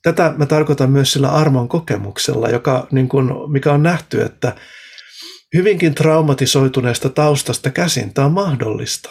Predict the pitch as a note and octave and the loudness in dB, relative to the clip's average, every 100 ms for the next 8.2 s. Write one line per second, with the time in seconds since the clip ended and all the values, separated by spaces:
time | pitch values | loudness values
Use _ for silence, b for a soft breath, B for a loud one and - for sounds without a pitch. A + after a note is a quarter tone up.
0 | - - C3 - F#3 E3+ C3 - E3 D#3 | -16 -4 -4 -2 -2 0 -2 0 0 2
1 | B2 A#2+ B2 A#2+ - D#3 D#3 B2 G#2+ G2 | -2 0 -2 -2 0 0 2 0 -2 -8
2 | - b b b b b D#3 F#3 - D3+ | -10 b b b b b -2 0 0 2
3 | C#3+ E3+ D#3 D#3+ E3 C3+ D#3 E3 C3 G#2+ | 2 2 2 2 2 2 0 2 0 -2
4 | G2+ b b b b b _ - E3 E3 | -6 b b b b b _ -4 0 2
5 | C3+ - B2+ A2 - _ _ _ D#3 F3+ | 0 -2 -4 -6 -8 _ _ _ 0 2
6 | C#3 C3 - - A2+ - A#2+ D3 D3+ C3 | 2 -2 -8 -4 -4 -2 0 0 -2 -4
7 | C3 B2+ G#2+ - - A2+ F#2+ - - - | -2 -2 -4 -6 -4 -4 -4 -8 -14 -20
8 | - | -20